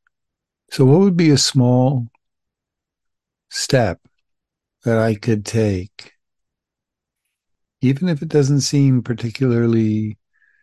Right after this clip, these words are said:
meaningful in the grand scheme of things? Taking an action allows us to meet our most basic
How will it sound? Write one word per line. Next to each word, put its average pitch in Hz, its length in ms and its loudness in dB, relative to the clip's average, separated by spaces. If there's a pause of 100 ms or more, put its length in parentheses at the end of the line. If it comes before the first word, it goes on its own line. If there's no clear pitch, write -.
(1120)
meaningful 127 880 0
in 117 300 -2
the 107 480 -4 (680)
grand 123 460 -2
scheme 113 440 -6
of 107 140 -8
things? 104 840 -10 (720)
Taking 135 440 0
an 139 100 6
action 110 800 0 (920)
allows 113 600 0
us 104 280 -4
to 104 120 -8
meet 113 420 -2
our 101 200 -6
most 107 420 -4
basic 117 540 -6